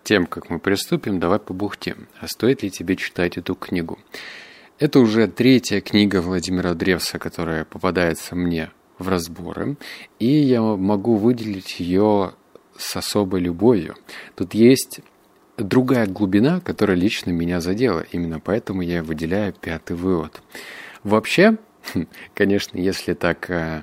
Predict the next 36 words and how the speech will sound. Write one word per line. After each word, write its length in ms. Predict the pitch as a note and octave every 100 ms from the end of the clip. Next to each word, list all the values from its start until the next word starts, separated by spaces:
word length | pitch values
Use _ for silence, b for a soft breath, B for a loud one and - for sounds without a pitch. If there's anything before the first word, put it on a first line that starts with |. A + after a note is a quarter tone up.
| _ -
размышлять 600 | G#2 F2+ G2+ - G#2 F#2
из 120 | F2
категории: 560 | - - F2+ F#2+ F2 E2
«Ну 240 | F2+ E3+
вот, 320 | A2 D#3 D#3+
книга 320 | - D#3 F3 A#2
должна 360 | A2 G2 A#2
быть 160 | C3+ F#2
большой, 480 | E2+ B2 - G#2 E2+
я 120 | A2+
же 100 | G#2+
за 100 | G2+
нее 220 | G#2+ A#2
деньги 340 | F2+ F#2+ E2+
заплатил», 560 | E2+ E2 F#2 G#2+ G#3 G3+ B B -
то 80 | A2
эта 140 | A#2+
книга 280 | F#2 A2 G2+
читается 460 | E2 - F#2+ F2+ F#2
очень 320 | E2+ - F2
быстро, 540 | E2+ E2 - - - C#2
она 140 | F2
небольшая. 800 | F2 F2 F2+ E2+ - G#2 D#2+ - B B B -
И 60 |
я 420 | F2 E2+ E2+ F#2
даже 220 | F#2+ F#2+ F#2+
сам 300 | - E2+ D#2
просматриваю 580 | F2 - F#2 E2+ E2
комментарии 640 | - E2 E2 E2+ E2 D#2+ B B B _ -
под 200 | G#2+ G2+
моей 380 | G#2 G2 E2 D#2
книгой, 340 | - G2+ G2
и 20 | F#2+
мне 200 | F#2+ -
кто-то 260 | F#2+ -
пишет: 380 | - E2 -